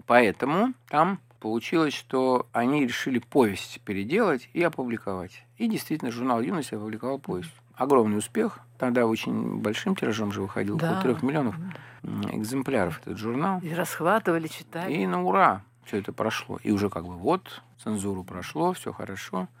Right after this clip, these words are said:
Speaker 1: И заново запустили с этой картиной, понимаете? И поэтому есть вариант, как это было в первом
Speaker 2: Мгм.
Speaker 1: варианте сценария, как это было в повести,
Speaker 2: И как это,
Speaker 1: как
Speaker 2: э,
Speaker 1: это было
Speaker 2: получилось?
Speaker 1: в следующем варианте сценария, и потом как это в фильме получилось.
Speaker 2: Ну как это шлифуется? Это же
Speaker 1: Шлифуется.
Speaker 2: шлиф-, бескон-
Speaker 1: Шлифуется,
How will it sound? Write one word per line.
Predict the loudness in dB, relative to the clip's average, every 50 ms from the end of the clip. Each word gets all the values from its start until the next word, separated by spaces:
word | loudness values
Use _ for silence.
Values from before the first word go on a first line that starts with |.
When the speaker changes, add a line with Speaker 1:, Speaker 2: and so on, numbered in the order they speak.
| -10 -4
Speaker 1:
И | -2 0 0 2 0
заново | 0 -2 2 6 6 6 6 6 4 0 -2 -4 -6
запустили | -8 -8 -8 -8 -8 -6 -4 -2 -2 0 -2
с | -4 -8
этой | -12 -14 -8
картиной, | -4 -2 -2 -2 -2 -4 -6 -6 -6 -8 -10 -12 -12
понимаете? | -8 -4 -2 -2 -2 -2 -2 -2
И |
поэтому | 2 2 2 2 2 4 4
есть | 4 4 4 2 0
вариант, | 0 0 0 0 -2 -4
как | -6 -8 -8 -8
это | -10 -10 -10
было | -8 -8 -8 -10 -10 -14 -16 -20 _
в | -4
первом | -2 0 2 4
Speaker 2:
Мгм. | 4 4
Speaker 1:
варианте | 4 2 2 0 -4
сценария, | -4 -4 -2 -2 -2 -2 -2
как | -2 -4 -6 -6 -6
это | -6 -6
было | -4 -4 -6 -8
в | -10
повести, | -8 -4 0 0 0 0 0 -4 -6 -6 -4 -4 -4 -4 -6 -10 -16 -16
Speaker 2:
И | -10
как | -2 -2 0 0 0
это, | -2 0 0 0 0
Speaker 1:
как | 0 -2 -2 -2
Speaker 2:
э, | 0
Speaker 1:
это | 0 2
было | 2 4 4 4
Speaker 2:
получилось? | 2 2 2 2 4 4 6
Speaker 1:
в | 6
следующем | 6 4 4 2 2 2 2
варианте | 4 4 2 2 0 -2
сценария, | -4 -4 0 2 2 4 4 2
и | 0
потом | 0 -4 -4 -4 -4
как | -4 -4 -6 -6
это | -6 -6 -6
в |
фильме | -2 0 2 2 2 0 -2
получилось. | -2 -2 -2 -2 0 0
Speaker 2:
Ну | 0 2
как | 2 4 4 2
это | 2 2
шлифуется? | 0 2 2 2 2 4 6 8 8 8 6 4 -2 -6 -4 -2
Это | -2 0 0 0 0
же | 0 0
Speaker 1:
Шлифуется. | 0 -2 -4 -4 -2 -2 0 2 2 2 2
Speaker 2:
шлиф-, | 2 0 0 -2 -2 -2
бескон- | -6 -6 -4 -2 0 2 2
Speaker 1:
Шлифуется, | 2 2 0 2 2 0 0 0 -2 -6 -6 -6